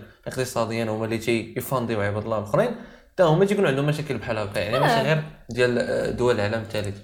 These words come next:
Speaker 2: لا،
Speaker 1: آه.
Speaker 2: فاش، فاش كيكون مشكل، راه المشكل على صعيد العالمي كامل.
Speaker 1: بحال، بحال الفيروس دابا.
Speaker 2: اش اللي، اش اللي، اش اللي كيحدد المستوى
Speaker 1: يا.
Speaker 2: ديال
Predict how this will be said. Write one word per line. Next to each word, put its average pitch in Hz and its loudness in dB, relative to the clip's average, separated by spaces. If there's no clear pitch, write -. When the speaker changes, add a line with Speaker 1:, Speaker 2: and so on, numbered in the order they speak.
Speaker 2:
لا، 330 0
Speaker 1:
آه. - -8
Speaker 2:
فاش، - -8
فاش 320 -8
كيكون 330 -4
مشكل، 277 -2
راه 269 -4
المشكل 254 -4
على 233 -6
صعيد 226 -2
العالمي 247 2
كامل. 165 -4
Speaker 1:
بحال، 190 4
بحال 156 2
الفيروس 131 6
دابا. - -2
Speaker 2:
اش 101 0
اللي، - -6
اش 269 -4
اللي، 277 -2
اش 247 -8
اللي 262 -4
كيحدد 233 -2
المستوى 226 2
Speaker 1:
يا. 151 -4
Speaker 2:
ديال 214 2